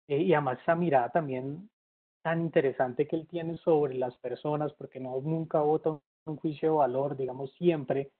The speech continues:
están ahí, que lo que habla es de los porteros que le parecen, eh, de hecho, uno de, lo-, de ellos es un héroe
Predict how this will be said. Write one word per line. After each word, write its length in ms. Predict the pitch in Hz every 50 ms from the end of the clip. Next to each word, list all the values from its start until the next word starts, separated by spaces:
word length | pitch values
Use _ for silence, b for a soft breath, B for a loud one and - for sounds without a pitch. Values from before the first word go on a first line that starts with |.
| _ _ _ _ _
están 200 | _ 143 139 147
ahí, 140 | 147 139 131
que 140 | - - 147
lo 180 | 151 160 151
que 100 | - -
habla 220 | 135 120 120 131 139
es 120 | 139 139
de 120 | 143 156 151
los 260 | 151 156 151 135 -
porteros 500 | _ - 135 123 - - 135 147 151 147
que 120 | - 165
le 80 | 156 151
parecen, 640 | - 156 139 127 131 123 120 - 147 143 147 156 -
eh, 220 | 135 139 139 139 135
de 140 | 135 131 127
hecho, 200 | 123 - - 151
uno 300 | 160 165 165 160 165 170
de, 100 | 170 160
lo-, 180 | - 151 135
de 180 | 139 139 135 127
ellos 200 | 127 135 135 -
es 160 | 160 139 - 175
un 120 | 165 170
héroe 380 | 180 180 165 147 139 139 139